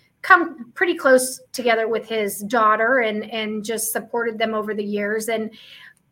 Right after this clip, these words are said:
mm, I love helping kids. So anything that I can do, if there's any charities at all that I can ever help or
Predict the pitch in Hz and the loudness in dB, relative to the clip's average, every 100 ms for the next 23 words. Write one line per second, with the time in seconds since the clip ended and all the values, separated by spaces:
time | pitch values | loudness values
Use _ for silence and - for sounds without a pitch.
0 | _ _ 262 254 - _ _ _ - - | _ _ -2 -2 -6 _ _ _ -20 -20
1 | _ _ _ _ _ _ _ _ - 254 | _ _ _ _ _ _ _ _ 2 4
2 | 262 269 262 240 220 196 190 180 - - | 4 2 2 -2 -4 -6 -8 -16 -12 -12
3 | - _ - 233 220 214 220 262 262 262 | -12 _ -2 2 2 2 2 0 0 -2
4 | 254 226 220 220 226 208 220 214 208 208 | -4 -2 -2 -2 -4 -6 -2 -2 -2 -4
5 | 208 202 208 247 240 240 220 214 208 208 | -6 -6 -4 -4 -4 -6 -8 -6 -6 -6
6 | 202 196 196 190 190 208 196 196 214 208 | -4 -4 -6 -8 -10 -10 -10 -10 -8 -8
7 | 196 214 202 202 196 196 196 | -6 -4 -4 -4 -4 -4 -6